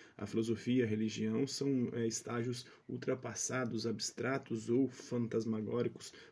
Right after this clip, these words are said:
fantasiosos de tentativa de explicação da realidade. Só a ciência explica a realidade de forma concreta e positiva. Positivo quer dizer isso, concreto, né?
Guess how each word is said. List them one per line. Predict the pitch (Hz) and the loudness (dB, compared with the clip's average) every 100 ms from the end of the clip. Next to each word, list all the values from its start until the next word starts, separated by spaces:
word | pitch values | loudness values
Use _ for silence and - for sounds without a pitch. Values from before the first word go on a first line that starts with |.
| _ | _
fantasiosos | 120 113 117 113 110 110 113 117 | -6 2 2 4 2 2 0 0
de | 120 | -2
tentativa | 123 113 113 - 117 | 0 0 -2 0 0
de | 110 | 0
explicação | 113 117 117 110 117 | 0 -2 -2 -2 0
da | 113 | 0
realidade. | 120 123 - - - - - - | 0 -2 -6 -8 -12 -20 -20 -16
Só | - - | -4 -2
a | |
ciência | 85 - 123 127 120 | -2 2 0 2 -4
explica | - 117 110 | 0 0 0
a | 107 | 0
realidade | 107 110 107 | -2 -2 -4
de | 110 | -4
forma | - 120 113 | -2 -2 -2
concreta | 117 113 107 107 - - - - - | -2 -4 -4 -6 -6 -8 -10 -20 -12
e | - 117 120 _ | 0 0 0 _
positiva. | - 135 127 117 - 127 135 101 | 4 4 4 -2 -4 0 0 0
Positivo | - 117 110 - 110 | -2 -2 -2 -6 -2
quer | 113 | 0
dizer | 117 117 | 0 -2
isso, | 113 - | -2 -2
concreto, | 123 120 107 113 - | -2 0 -4 -4 -4
né? | 120 | -4